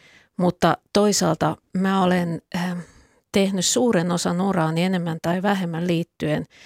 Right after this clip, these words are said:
seksityöntekijöiden, äh, oikeuksiin ja seksityöntekijöiden asemaan. Mä olen tehnyt väitöskirjan aiheesta. Mä olen, äh, politiikassa ajanut vahvasti seksityöntekijöiden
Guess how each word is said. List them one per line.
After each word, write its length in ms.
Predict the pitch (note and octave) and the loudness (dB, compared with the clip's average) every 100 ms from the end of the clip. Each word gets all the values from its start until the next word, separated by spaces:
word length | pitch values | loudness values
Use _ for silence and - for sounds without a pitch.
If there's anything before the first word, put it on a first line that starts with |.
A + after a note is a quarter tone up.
| - | -14
seksityöntekijöiden, 1200 | - F3 - - D#3 D#3+ - - E3+ E3 E3 E3 E3 - - - - - | -4 -2 -2 -4 -4 -2 -4 -2 0 0 0 -2 -6 -14 -20 -20 -20 -6
äh, 200 | F3+ E3 E3+ - - | -2 -2 -4 -10 -6
oikeuksiin 880 | F#3+ F#3 F3+ D#3+ D#3+ - D#3+ D#3+ F3 | 0 0 2 -2 0 0 0 -2 -4
ja 80 | F3 | -2
seksityöntekijöiden 1120 | F#3+ F3 - D#3+ E3 E3+ - F3+ E3 E3 E3+ - | -2 -2 -4 -4 -4 -6 -4 0 0 -2 -4 -4
asemaan. 680 | - G#3+ G3 F3+ E3+ D3+ E3 - - | -2 0 2 2 0 0 -2 -6 -4
Mä 100 | F3+ | 0
olen 160 | E3+ | 0
tehnyt 300 | E3+ E3+ - | -2 -4 -2
väitöskirjan 720 | F#3+ F3+ G#3 - G#3 G3+ F#3+ F#3 | 0 2 0 -2 0 0 0 2
aiheesta. 680 | F#3 F3+ F#3+ F3 - F3 - - - - - _ | 2 2 2 0 0 -2 -2 -10 -20 -20 -20 _
Mä 200 | F#3 E3 | 0 2
olen, 300 | D#3+ E3 E3 E3 - | 2 0 -2 -4 -4
äh, 60 | F3+ F3 E3+ | -2 -2 -2
politiikassa 800 | F#3 F#3 F3+ F#3 F3 F3+ - F3 E3+ - _ _ - | 0 0 2 0 0 0 0 -2 -4 -10 _ _ -2
ajanut 420 | F#3+ E3+ E3 E3 - G#3 | 0 0 0 -6 -8 -2
vahvasti 520 | E3+ F3+ F3 - D#3 | -2 0 -4 -2 -4
seksityöntekijöiden 1300 | - - - E3+ D#3+ F3 E3+ - E3+ E3+ E3+ F3 | -2 -4 -4 -2 -2 -2 -4 -2 0 0 0 -2